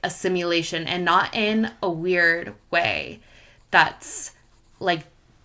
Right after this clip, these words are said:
devoid of meaning or soul or heart or purpose, but, like, in kind of a magical way. And I don't even have to say more than that 'cause I feel like everybody will experience it for themselves, and I'm sure so many people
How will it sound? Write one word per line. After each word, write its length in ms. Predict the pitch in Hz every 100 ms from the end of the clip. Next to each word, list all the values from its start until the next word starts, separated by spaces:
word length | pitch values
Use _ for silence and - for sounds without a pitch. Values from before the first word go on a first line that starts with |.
| _
devoid 380 | - 185 175 175
of 100 | 170
meaning 420 | 170 170 165 160
or 100 | 160
soul 420 | 165 - 165 156 160
or 120 | 160
heart 340 | - 156 156
or 100 | - 165
purpose, 500 | 175 151 196 262 -
but, 180 | 196
like, 320 | 170 160 160 - _
in 200 | 185 180
kind 320 | - 175 175
of 80 | 170
a 80 | 170
magical 760 | 165 156 - - 196 - 240
way. 440 | 247 262 285 311 330 - - - - - _ _ _ _ _ _ _ _ _ _
And 840 | - 196 185 175 170 180 220 233 - - - - _ _ _ _ _ _ _ _ - _ _ _ _ _ _ _ _ _ _ _ _ _ _ _
I 160 | 202
don't 160 | 190 202
even 180 | 196 190
have 180 | 180 180
to 80 |
say 140 | 165 165
more 180 | 160 175
than 140 | 190
that 160 | 156 -
'cause 120 | -
I 80 | 160
feel 160 | 165
like 140 | 170 170
everybody 400 | - 104 107 104
will 120 | 107
experience 540 | 110 - - 107 180
it 100 | -
for 100 | -
themselves, 460 | 170 - 170 - -
and 140 | 107
I'm 100 | 104
sure 280 | - 185 202
so 180 | - 185
many 180 | 104 107
people 440 | 190 196 196 -